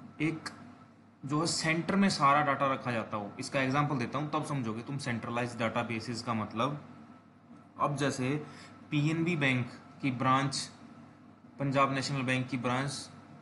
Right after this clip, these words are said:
तुम्हारे दादरी तोए में भी है, ठीक है, बहुत सारे गाँव में है,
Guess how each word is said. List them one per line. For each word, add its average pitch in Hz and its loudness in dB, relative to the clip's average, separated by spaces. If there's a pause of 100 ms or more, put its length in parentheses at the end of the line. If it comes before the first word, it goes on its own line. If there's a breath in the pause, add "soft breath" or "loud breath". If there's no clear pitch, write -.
तुम्हारे 131 4
दादरी 123 4
तोए 123 2
में 123 2
भी 123 0
है, 110 -8 (680)
ठीक 151 2
है, 143 2
बहुत 113 0
सारे 131 2
गाँव 123 4
में 123 0
है, 123 -2